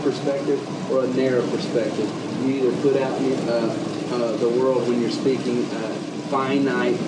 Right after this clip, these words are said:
deadlines or more open-ended. So you got those dichotomies. And these dichotomies is what makes up. But here's the thing I didn't know about stress.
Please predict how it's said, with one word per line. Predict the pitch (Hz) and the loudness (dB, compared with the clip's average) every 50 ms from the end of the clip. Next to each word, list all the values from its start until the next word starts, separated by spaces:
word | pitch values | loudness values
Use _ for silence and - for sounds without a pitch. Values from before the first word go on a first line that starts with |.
| 147 - - | -4 -2 2
deadlines | - 135 139 143 139 135 135 131 127 131 131 131 127 - - | 4 4 6 4 4 2 2 2 2 2 0 0 0 0 0
or | 135 127 120 | 2 2 2
more | 120 123 127 127 131 131 - | 2 2 2 0 0 0 2
open-ended. | 135 131 127 - - 117 120 117 107 - - - - - - - | 2 2 2 2 2 0 0 0 -2 -4 -6 -8 -8 -8 -4 0
So | 156 | 2
you | 156 160 160 | 2 4 4
got | 180 160 151 - | 2 2 2 4
those | 160 143 139 135 | 4 4 4 2
dichotomies. | 143 127 123 - 156 156 147 123 110 - - - - - - - - - - - - - - | 0 0 0 -2 0 0 0 0 -2 -4 -6 -6 -6 -6 -6 -6 -6 -6 -8 -8 -6 -2 0
And | 143 147 147 143 143 - | 2 4 4 4 2 4
these | 147 147 151 151 - | 4 4 4 4 4
dichotomies | 151 147 135 139 147 175 185 196 185 160 143 | 2 0 0 0 0 0 2 2 2 2 2
is | - | 2
what | - 151 143 139 | 0 0 2 2
makes | 143 131 117 135 | 0 0 2 2
up. | 151 139 123 | 2 2 2
But | 117 | 2
here's | 123 156 190 190 | 4 4 4 6
the | 185 - | 4 2
thing | 147 165 151 143 139 | 2 2 2 2 2
I | 131 123 | 2 2
didn't | 123 135 135 131 127 | 2 2 2 2 0
know | 131 131 | 0 0
about | 127 117 120 117 - | 0 -2 -2 -4 -4
stress. | - - - - 131 127 120 113 | -8 -10 -10 -8 -6 -6 -6 -6